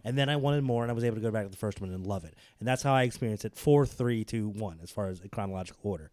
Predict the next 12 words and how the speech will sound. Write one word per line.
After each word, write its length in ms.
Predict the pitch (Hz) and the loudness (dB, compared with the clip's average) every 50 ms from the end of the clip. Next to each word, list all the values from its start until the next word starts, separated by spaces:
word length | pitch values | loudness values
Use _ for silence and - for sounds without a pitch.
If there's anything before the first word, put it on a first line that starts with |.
| _ - - - - - - - - | _ -20 -20 -20 -20 -20 -20 -18 -12
So 340 | - - 135 120 117 117 - | -2 2 4 4 4 2 0
I 140 | - - 101 | -2 -4 -2
l-, 100 | 101 95 | -2 -4
have 240 | - - 92 98 90 | -6 -6 -6 -6 -6
a 40 | 87 87 | -8 -10
lot 300 | 90 92 101 104 117 123 | -6 -4 -2 -2 0 0
of 60 | 123 | 0
love 220 | 123 131 131 127 | 0 0 0 -2
for 120 | - - 131 | -2 -2 -2
that 140 | 131 127 117 | -2 -2 -2
fourth 260 | - 147 131 123 - | -2 0 0 0 2
album. 380 | 135 127 127 127 131 135 131 | 2 2 2 2 2 0 -2